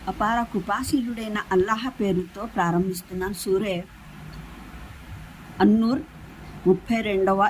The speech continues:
వివరణ, నాలుగవ రుకు. హజరత్ ఆయిషా దైవప్రవక్త, "ఈమె నా మేనకోడలు" అని విన్నవించుకున్నారు.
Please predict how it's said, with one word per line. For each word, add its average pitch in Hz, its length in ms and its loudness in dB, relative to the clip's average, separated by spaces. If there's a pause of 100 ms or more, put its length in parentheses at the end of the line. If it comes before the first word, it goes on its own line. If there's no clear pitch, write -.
వివరణ, 185 380 6
నాలుగవ 175 520 6
రుకు. 165 320 2 (960)
హజరత్ 262 640 4
ఆయిషా 240 640 6 (2000)
దైవప్రవక్త, 277 800 4 (600)
"ఈమె 277 420 6
నా 262 160 8
మేనకోడలు" 233 840 4
అని 269 200 8
విన్నవించుకున్నారు. 185 920 6